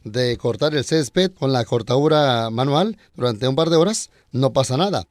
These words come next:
Pero generalmente lo mejor es tomar agua, que es esencial. Antes de llegar al final de este programa, quería preguntarle acerca de la resistencia a perder peso. ¿Podría decirnos algo más al respecto?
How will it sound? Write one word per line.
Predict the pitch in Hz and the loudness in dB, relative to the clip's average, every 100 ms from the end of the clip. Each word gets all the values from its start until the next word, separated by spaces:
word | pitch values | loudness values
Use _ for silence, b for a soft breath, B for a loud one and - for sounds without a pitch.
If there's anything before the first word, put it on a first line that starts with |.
| - | 0
Pero | 180 196 | 2 2
generalmente | 170 175 165 156 139 117 139 123 - | 0 0 2 0 0 0 0 0 -4
lo | 156 | -2
mejor | 190 131 151 151 | 0 2 2 2
es | 139 | 0
tomar | 135 127 127 | 0 0 2
agua, | 131 120 117 113 b _ _ | 2 0 -2 -4 b _ _
que | 131 127 | -2 -2
es | 113 | -2
esencial. | 120 120 117 120 87 95 _ _ | -4 -4 -2 -2 -2 -10 _ _
Antes | 196 233 226 | -2 0 2
de | 196 | 4
llegar | 151 180 | 4 4
al | 180 | 2
final | 143 175 180 | 0 2 2
de | |
este | 170 185 | 2 0
programa, | 143 135 156 165 | 0 2 2 2
quería | - 139 156 170 | 0 0 2 2
preguntarle | 143 127 113 143 156 156 165 | 0 -2 0 0 0 0 2
acerca | 139 110 147 139 165 139 | 0 0 0 0 0 2
de | 123 | 2
la | 113 | 0
resistencia | 107 104 156 135 147 151 151 | -2 -2 -2 -2 0 0 0
a | 113 113 | -2 0
perder | 120 123 151 | 0 0 0
peso. | 143 208 185 135 - - | 0 -2 0 -2 -2 -2
¿Podría | 151 165 220 | 0 2 2
decirnos | 220 - 180 185 185 170 151 | 0 2 0 2 2 2 0
algo | 170 160 | 0 0
más | 135 151 - | 0 0 0
al | 131 | 0
respecto? | 113 - 165 143 220 | -2 -2 -2 0 -2